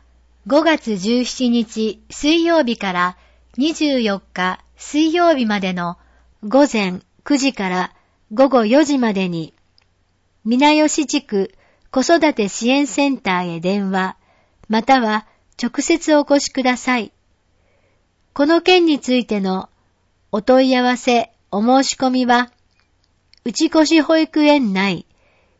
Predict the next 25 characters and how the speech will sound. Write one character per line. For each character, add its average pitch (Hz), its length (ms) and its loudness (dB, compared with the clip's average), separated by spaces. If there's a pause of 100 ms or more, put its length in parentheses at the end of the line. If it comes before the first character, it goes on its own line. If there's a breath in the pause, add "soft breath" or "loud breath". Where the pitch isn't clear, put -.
(100)
み 226 100 0
な 285 160 4
よ 302 160 4
し 285 180 -4
地 - 160 -4
区 185 300 -4 (500)
子 262 120 -2
育 311 340 2
て 208 160 0
支 220 180 -4
援 294 220 2
セ 302 200 0
ン 269 100 -2
タ 170 260 -2
ー - 20 -4
ま 185 180 -2
で。 185 260 -8 (800)
電 233 320 2
話、 233 280 -2 (340)
三 285 440 0
四 277 380 0 (540)
一 285 300 -2
八 269 500 -2 (320)
六 208 340 -2
七。 214 440 -2